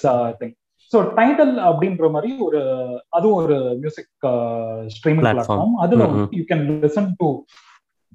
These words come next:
Speaker 1: thousand four hundred and eleven K B P S அப்படின்னு சொல்றாங்க.
Speaker 2: ம், ம்.
Speaker 1: So, இந்த மாதிரி எக்கச்சக்கமான ஸ்ட்ரீமிங் பிளாட்ஃபார்ம் இருக்கும்போது, uh,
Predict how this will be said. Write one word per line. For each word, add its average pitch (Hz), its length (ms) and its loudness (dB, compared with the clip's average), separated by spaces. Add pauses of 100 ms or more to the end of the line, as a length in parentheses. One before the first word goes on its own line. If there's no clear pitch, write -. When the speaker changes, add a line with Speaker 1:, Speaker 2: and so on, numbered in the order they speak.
(340)
Speaker 1:
thousand 185 320 2
four 180 180 0
hundred 156 240 -4
and 151 140 -4
eleven 147 280 -4
K 156 100 -8
B 151 220 -6
P 135 140 -6
S 135 100 -10
அப்படின்னு 123 280 -10
சொல்றாங்க. - 280 -18 (460)
Speaker 2:
ம், 120 240 0
ம். 110 80 -6
Speaker 1:
So, 202 160 2 (380)
இந்த 190 160 4
மாதிரி 262 280 4
எக்கச்சக்கமான 240 500 2
ஸ்ட்ரீமிங் 202 420 -2
பிளாட்ஃபார்ம் 160 420 0
இருக்கும்போது, 151 480 -2 (600)
uh, 147 220 2